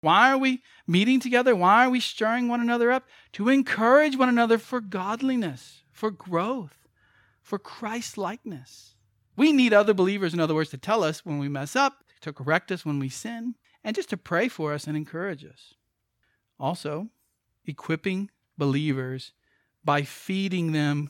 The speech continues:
God's word. The apostles did that when the church started in Acts two. Paul mentions that in First Timothy, First Timothy four when he says, "Preach the word in season and out of season." That's the character of the church. It's not just one of the marks of a true church,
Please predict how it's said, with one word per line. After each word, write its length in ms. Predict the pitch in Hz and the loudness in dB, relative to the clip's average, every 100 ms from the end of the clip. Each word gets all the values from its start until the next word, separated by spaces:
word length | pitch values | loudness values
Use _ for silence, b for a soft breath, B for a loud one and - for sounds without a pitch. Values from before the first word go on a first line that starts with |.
| - | -8
God's 320 | 143 135 131 | -4 -4 -6
word. 420 | 131 127 120 113 - _ _ _ _ _ _ | -12 -12 -12 -18 -20 _ _ _ _ _ _
The 100 | 160 | -4
apostles 420 | 151 185 185 196 | 0 0 0 -2
did 140 | 165 180 | -6 0
that 180 | 180 170 | 0 0
when 80 | |
the 60 | 151 | -6
church 200 | 185 175 | -6 -8
started 320 | - 165 160 | -4 -6 -4
in 80 | 160 | -2
Acts 260 | 160 - - | -2 -4 -8
two. 280 | 202 220 - b b b | -6 -6 -10 b b b
Paul 180 | - 180 | 2 4
mentions 320 | 196 196 185 | 4 0 -4
that 220 | 175 180 175 | 2 2 2
in 100 | 165 | -2
First 320 | 180 175 - | -4 -4 -6
Timothy, 460 | 180 185 180 175 - | -6 -6 -8 -14 -8
First 180 | 185 180 | -6 -4
Timothy 240 | 208 175 | -4 -6
four 320 | 143 - 202 208 | -6 0 2 2
when 140 | 180 | 0
he 40 | |
says, 200 | 156 160 | -4 -6
"Preach 340 | - 208 190 - | -6 -6 -6 -4
the 100 | 185 | -2
word 240 | 185 185 - B B | 0 -2 -6 B B
in 200 | 185 180 | -4 -2
season 320 | 196 180 175 | -4 -2 -2
and 100 | 160 | -2
out 160 | 151 | -2
of 80 | 147 | -4
season." 380 | - 135 123 117 _ _ _ _ _ _ _ _ _ _ _ _ _ _ - | -12 -18 -18 -20 _ _ _ _ _ _ _ _ _ _ _ _ _ _ -8
That's 220 | 196 - | -8 -6
the 100 | 233 | -8
character 460 | - 240 247 196 | 0 0 0 -2
of 80 | 156 | -4
the 80 | 147 | -6
church. 480 | - 131 - _ - | -12 -16 -18 _ -14
It's 160 | 160 214 | -4 2
not 160 | 254 | 2
just 140 | 247 254 | 2 -2
one 120 | 247 | 0
of 60 | |
the 80 | 185 | 2
marks 520 | 170 165 254 277 - | 2 4 2 0 -8
of 180 | - 151 | -6 -6
a 40 | 143 | -6
true 220 | 165 151 | -10 -10
church, 360 | 156 147 180 | -6 -8 -8